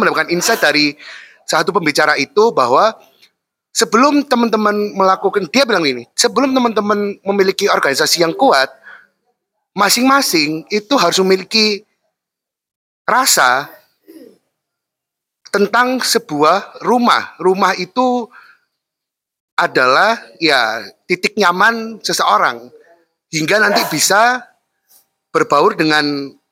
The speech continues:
manusia lain yang memiliki rumah lain dengan pengalaman dan standar tentang rumah yang berbeda, sehingga bisa membangun rumah besar yang,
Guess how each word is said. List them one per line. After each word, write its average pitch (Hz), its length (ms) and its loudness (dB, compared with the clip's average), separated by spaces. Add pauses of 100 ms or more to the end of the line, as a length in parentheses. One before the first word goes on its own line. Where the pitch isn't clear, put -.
(100)
manusia 160 400 0
lain 143 320 2
yang 190 160 2
memiliki 170 240 -2
rumah 165 280 0
lain 156 360 0 (160)
dengan 185 560 0 (640)
pengalaman 185 560 2
dan 160 120 -2
standar 151 360 -2
tentang 156 200 -2
rumah 165 200 0
yang 170 120 -2
berbeda, 139 440 -2
sehingga 151 320 0
bisa 147 240 -4
membangun 170 560 0 (480)
rumah 160 160 0
besar 180 320 0
yang, 214 280 -2